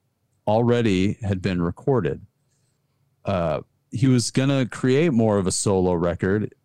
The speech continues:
in the beginning because he had, he had jumped ship previously in his career from Columbia Records, I think, and then come back to them. So he wanted to make a statement.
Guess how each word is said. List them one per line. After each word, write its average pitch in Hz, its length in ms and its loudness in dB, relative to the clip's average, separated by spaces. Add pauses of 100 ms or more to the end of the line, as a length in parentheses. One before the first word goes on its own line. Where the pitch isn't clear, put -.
(160)
in 113 120 2
the 101 60 2
beginning 101 680 0
because 90 600 0
he 101 280 0
had, 90 480 0 (1040)
he 127 280 0
had 113 100 0
jumped 165 340 -2
ship 135 540 0
previously 95 580 0
in 85 80 0
his 82 140 -4
career 87 480 -2
from 80 480 -4 (160)
Columbia 90 480 0
Records, 95 420 -2
I 95 100 -2
think, 104 440 -4 (580)
and 95 180 0
then 87 200 -4
come 82 260 -6
back 78 320 -4
to - 100 -10
them. 76 280 -8
So - 180 -4
he 87 80 0
wanted 104 220 0
to 98 60 2
make 95 180 -2
a 85 40 -2
statement. 104 540 -2